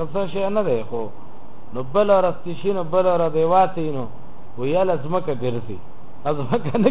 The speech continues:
ګرځي. <laughs> نو دې یې زر وغورځوي، الټی ونه کړي.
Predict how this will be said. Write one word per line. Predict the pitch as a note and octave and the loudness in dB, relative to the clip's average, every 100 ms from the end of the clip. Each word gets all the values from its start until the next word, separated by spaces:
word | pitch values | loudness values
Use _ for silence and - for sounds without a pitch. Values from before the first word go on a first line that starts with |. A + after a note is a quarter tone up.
| - | 2
ګرځي. | B3 - - - - - - C3 - - - - - | -2 -2 -4 -6 -6 -6 -4 -4 -6 -6 -6 -6 -6
<laughs> | - - - - - - - - A#2 | -4 -4 -4 -4 -4 -4 -4 -4 -2
نو | C#3+ | -2
دې | D#3 G#3+ | 2 4
یې | G3 E3 | 4 2
زر | G3+ | 2
وغورځوي، | G3+ D#3+ D#3 C3 B2+ G#2 - | 2 4 2 2 -2 -2 -4
الټی | A#2+ C3+ C3 E3+ | -2 -2 2 4
ونه | E3 D3+ D3 | 4 0 -2
کړي. | - | -4